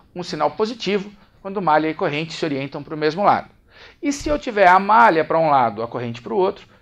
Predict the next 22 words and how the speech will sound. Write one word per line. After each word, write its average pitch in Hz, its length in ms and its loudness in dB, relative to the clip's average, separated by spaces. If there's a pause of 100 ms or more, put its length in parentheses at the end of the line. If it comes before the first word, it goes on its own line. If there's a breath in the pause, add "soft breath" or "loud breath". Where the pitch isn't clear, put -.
(160 soft breath)
a 180 60 -8
gente 202 200 -6
coloca 175 360 4
na 175 100 -4
tensão 185 420 -6 (360 soft breath)
menos 165 360 0
R 170 200 4
vezes 170 320 -4
I. 95 160 -12 (640 soft breath)
Aqui 202 260 2
a 240 80 8
gente 226 220 -2
tem 220 160 -2
um 208 40 -2
exemplo 190 400 -2
de 160 120 -10
um 190 40 -12
circuito 202 460 -6
ainda 226 300 -2
de 202 80 -6
uma 214 180 -2
malha, 151 400 2